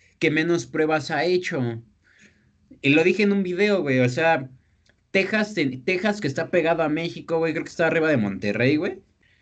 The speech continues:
Este, la verdad no, no tengo tanta noción del, del país, pero bueno, Texas está pegado a México, güey. Y, y estaba, güey, me-, Texas tenía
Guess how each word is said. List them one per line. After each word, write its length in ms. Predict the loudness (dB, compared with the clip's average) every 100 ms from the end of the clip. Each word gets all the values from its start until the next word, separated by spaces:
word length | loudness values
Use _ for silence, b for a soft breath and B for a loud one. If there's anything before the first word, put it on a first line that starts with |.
| _ -14
Este, 760 | -8 -8 -8 -10 -6 -4 -4
la 140 | -6 -2
verdad 280 | 2 2
no, 560 | 4 4 6 6 4 2
no 160 | -2 2
tengo 240 | 4 4
tanta 220 | 2 4
noción 440 | 2 2 0 2 4
del, 480 | 2 0 -4 -4
del 200 | 0 0
país, 460 | 2 4 6 6 2
pero 200 | 0 0
bueno, 240 | 2 2
Texas 260 | 2 2 2
está 300 | 0 -2 -2
pegado 500 | -2 0 0 0 2
a 140 | 0 -2
México, 500 | -4 -6 -6 -10 -12
güey. 160 | -12 -16 b b b b b b
Y, 440 | 4 6 6 4
y 240 | 4 6 4
estaba, 480 | 2 2 4 4 2
güey, 440 | 2 2 0 -4
me-, 160 | -6 -4
Texas 360 | 0 2 2 0
tenía 580 | 0 4 4 6 4